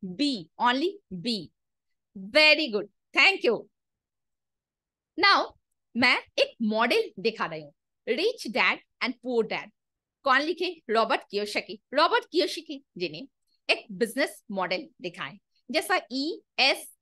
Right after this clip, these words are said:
B I, E for employee, that means you have a job, you are job holder। A is for you, self employed, अपने आप को self employed बना, आप खुद business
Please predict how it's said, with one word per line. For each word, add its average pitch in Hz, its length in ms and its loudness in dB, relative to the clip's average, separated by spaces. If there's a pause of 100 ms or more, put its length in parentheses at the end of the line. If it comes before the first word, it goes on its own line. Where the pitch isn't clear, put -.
B 285 440 -4
I, 160 220 -4 (260)
E 285 60 -2 (120)
for 320 120 -2 (140)
employee, 208 420 -4 (200)
that 202 260 2
means 262 180 -4 (140)
you 185 140 -4
have 190 160 -4
a 226 80 -2
job, 233 280 2 (200)
you 185 120 -4
are 185 80 -4 (160)
job 190 240 2 (100)
holder। 160 240 -4 (480)
A 262 60 2
is 427 200 2
for 247 180 4 (360)
you, 240 140 -2 (580)
self 392 380 2 (240)
employed, 220 420 4 (320)
अपने 262 360 -2 (280)
आप 208 240 4
को 240 80 2 (280)
self 277 340 2 (100)
employed 208 400 2
बना, 180 260 -6
आप 247 260 4 (340)
खुद 262 260 -2 (280)
business 220 380 0